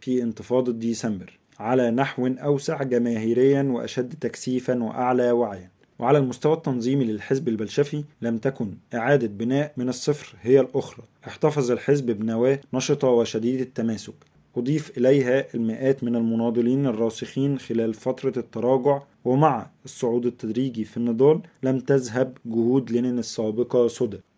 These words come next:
فقد عاد إلى الحزب الكثير من المناضلين الذين غادروه من قبل تحت وطأة إحباط الهزيمة، وهؤلاء كان لديهم هذا القسط أو ذاك من الخبرة في صفوف الحزب أثناء الثورة الأولى.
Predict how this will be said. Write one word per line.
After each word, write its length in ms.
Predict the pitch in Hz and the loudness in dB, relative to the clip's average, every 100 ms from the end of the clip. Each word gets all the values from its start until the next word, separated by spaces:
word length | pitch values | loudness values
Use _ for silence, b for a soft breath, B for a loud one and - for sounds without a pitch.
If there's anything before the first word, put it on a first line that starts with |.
| _ | _
فقد 340 | 127 151 143 | -2 2 4
عاد 380 | 131 120 151 117 | 4 4 4 4
إلى 240 | 113 123 120 | 0 2 2
الحزب 440 | 113 - 147 147 | 2 0 -2 0
الكثير 480 | 117 - 110 143 127 | -2 -2 -2 0 2
من 180 | 117 117 | 2 0
المناضلين 800 | 117 117 117 117 117 131 185 - | 0 0 0 0 0 0 0 -2
الذين 440 | 120 113 110 151 139 | -2 0 0 0 0
غادروه 680 | 113 117 113 117 131 156 147 | 0 0 2 4 4 2 0
من 160 | 120 | -4
قبل 380 | 113 139 135 120 | -2 0 2 0
تحت 320 | - 123 - | -2 -4 -4
وطأة 400 | 120 127 135 135 - 120 | 0 0 -2 -8 -10 -10
إحباط 440 | - 113 120 123 | -10 -2 -2 0
الهزيمة، 460 | 113 107 110 107 92 _ _ | -2 -4 -6 -6 -8 _ _
وهؤلاء 680 | 120 120 127 - 123 131 117 - | -2 2 2 2 2 4 2 -2
كان 220 | - 135 | -2 0
لديهم 580 | 135 120 123 131 135 139 | 2 4 4 2 2 -2
هذا 300 | 113 127 131 | 0 2 2
القسط 540 | 123 117 143 143 - - _ | 0 -2 -4 -4 -8 -20 _
أو 160 | 120 117 | -2 0
ذاك 440 | 107 120 139 143 | 0 2 2 0
من 180 | 113 117 | -2 -4
الخبرة 600 | 113 - 139 123 123 131 - | -4 -4 -6 -2 -2 -2 -4
في 200 | 131 123 | -6 -6
صفوف 440 | - 101 127 120 | -8 -4 -2 0
الحزب 400 | 117 - 127 117 | -4 -2 -4 -4
أثناء 500 | 110 110 - 117 - | -10 -10 -6 -6 -8
الثورة 440 | - - 113 110 | -14 -6 -4 -2
الأولى. 380 | 110 107 104 98 | -4 -6 -14 -16